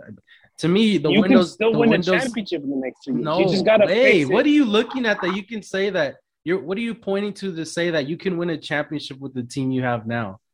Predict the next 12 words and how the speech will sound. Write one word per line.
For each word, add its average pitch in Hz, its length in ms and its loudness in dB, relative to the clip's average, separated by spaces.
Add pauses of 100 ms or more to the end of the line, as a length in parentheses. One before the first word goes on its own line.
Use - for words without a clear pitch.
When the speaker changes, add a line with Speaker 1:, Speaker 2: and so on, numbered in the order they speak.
(800)
Speaker 2:
Anthony 202 360 0
Davis 151 640 -2 (420)
Speaker 1:
Who 180 100 0
Speaker 2:
is - 40 -8
Speaker 1:
can't 202 180 0
Speaker 2:
a - 60 -2
Speaker 1:
stay 190 240 2
Speaker 2:
fucking 175 180 2
top - 100 -8
Speaker 1:
healthy, 135 240 -2 (160)
okay? 143 340 -2 (340)
Speaker 2:
Okay, 160 440 0